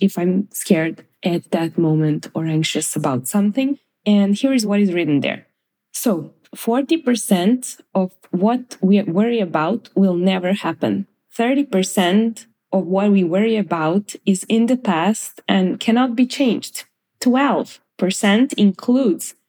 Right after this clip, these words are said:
affairs of other people, and these are not our business. And ten percent relate to sickness,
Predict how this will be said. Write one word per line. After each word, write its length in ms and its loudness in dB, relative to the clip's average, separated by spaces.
affairs 680 -2
of 280 -4
other 280 2
people, 720 0
and 360 0
these 320 -2
are 160 0
not 280 2
our 120 2
business. 560 -2
And 220 2
ten 240 0
percent 500 -2
relate 360 0
to 160 0
sickness, 760 -2